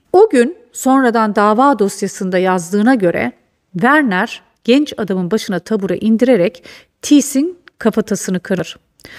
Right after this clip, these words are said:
Artık Tees hareket edemeyecek durumdadır ve acılar, ağrılar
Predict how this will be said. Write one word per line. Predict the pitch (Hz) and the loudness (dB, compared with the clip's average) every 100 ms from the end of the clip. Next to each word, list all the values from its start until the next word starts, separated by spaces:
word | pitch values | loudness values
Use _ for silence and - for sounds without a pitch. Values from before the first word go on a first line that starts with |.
| - - - | -18 -18 -6
Artık | - 339 381 311 - | 0 2 2 -2 -6
Tees | - 339 403 | 0 0 0
hareket | - 254 254 302 - | -4 -2 -2 -4 -2
edemeyecek | 226 262 233 202 175 180 - | 0 2 2 0 -2 -6 -4
durumdadır | 185 175 180 185 302 - - | -4 -4 -2 0 -2 -4 -16
ve | 185 190 - | 0 0 2
acılar, | 226 208 226 190 185 196 - | 0 2 2 2 0 -4 -6
ağrılar | 208 214 220 214 196 175 185 | 0 4 4 4 2 0 -4